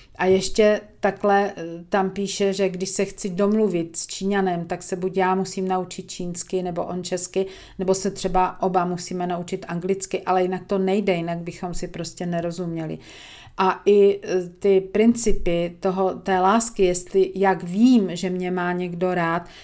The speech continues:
eh, jsou, jsou velmi zásadní. Jo? Já vždycky, <clears throat> když přijde ke mně člověk do poradny, tak se ho ptám: "A máte pocit, že vás měli vaši rodiče rádi, když jste byl dítě?"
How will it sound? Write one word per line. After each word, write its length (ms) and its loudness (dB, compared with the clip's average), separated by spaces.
eh, 220 -2
jsou, 600 2
jsou 280 0
velmi 340 -2
zásadní. 800 -4
Jo? 320 -4
Já 180 2
vždycky, 600 0
<clears throat> 600 -10
když 220 0
přijde 500 0
ke 140 -2
mně 220 2
člověk 580 0
do 80 -2
poradny, 560 0
tak 220 -8
se 180 -6
ho 120 -4
ptám: 480 -4
"A 60 0
máte 360 4
pocit, 500 0
že 140 -4
vás 300 0
měli 240 -4
vaši 340 -2
rodiče 480 -2
rádi, 360 -2
když 260 -8
jste 200 -6
byl 220 -4
dítě?" 460 -6